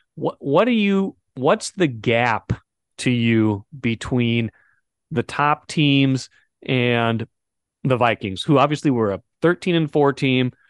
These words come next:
a playoff team, but how, how far, how far away are they from being one of these, you know, even one of the final four teams that,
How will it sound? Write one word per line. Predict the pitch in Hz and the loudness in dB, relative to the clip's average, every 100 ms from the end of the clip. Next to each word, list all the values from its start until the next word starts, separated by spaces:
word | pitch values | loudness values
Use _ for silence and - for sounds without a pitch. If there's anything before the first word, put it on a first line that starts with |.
| _ - | _ -14
a | - | -10
playoff | - 147 151 135 131 - | -2 2 4 4 2 -2
team, | - 120 117 113 110 _ _ - | -2 0 0 -2 -8 _ _ -16
but | 107 123 113 - _ - | -2 2 2 0 _ -20
how, | - - 156 - | -14 -2 -2 -2
how | 139 170 | 0 0
far, | 175 - 151 151 156 - _ _ _ - | 0 0 4 4 2 -4 _ _ _ -4
how | 165 180 | -2 0
far | 190 165 | 2 4
away | 143 131 131 131 - 123 | 4 4 4 2 0 0
are | 123 131 | 2 2
they | 117 110 113 | 2 0 0
from | 113 - 117 107 | -2 -4 -6 -4
being | 120 117 117 113 - _ _ _ _ | 0 0 0 -2 -6 _ _ _ _
one | - 120 139 | -4 0 2
of | 139 120 | 0 2
these, | 127 123 123 127 | 2 2 2 0
you | |
know, | 117 117 - | -2 -4 -6
even | 170 165 | -4 0
one | 147 139 | 0 0
of | |
the | 127 | 0
final | 139 127 127 120 | 0 0 0 -2
four | 127 127 131 | 0 0 0
teams | - 120 113 107 | -2 -2 -2 -2
that, | 120 | -4